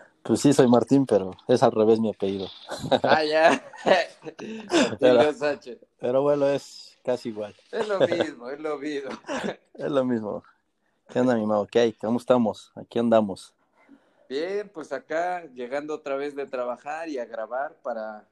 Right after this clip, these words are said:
Speaker 2: este episodio. Y, pues, nada, pues, presentarte a ti. Casi siempre trato de que en el podcast,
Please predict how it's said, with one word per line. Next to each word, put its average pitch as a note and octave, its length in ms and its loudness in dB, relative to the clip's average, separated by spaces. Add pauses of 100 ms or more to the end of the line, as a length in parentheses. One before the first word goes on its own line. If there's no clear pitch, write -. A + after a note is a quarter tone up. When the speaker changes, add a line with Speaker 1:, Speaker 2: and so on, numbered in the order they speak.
(160)
Speaker 2:
este B2+ 240 -12
episodio. D3+ 760 -6 (540)
Y, A#2+ 460 -8
pues, A#2+ 220 -12
nada, F3 320 2
pues, D3+ 160 -2
presentarte C#3+ 680 -4
a D#3 100 -6
ti. D#3 480 -2 (520)
Casi G#3 260 -2
siempre G3+ 320 -4
trato F#3+ 320 -4
de E3+ 180 2
que - 80 -8
en C#3+ 120 -4
el C#3 120 -8
podcast, F3+ 640 -6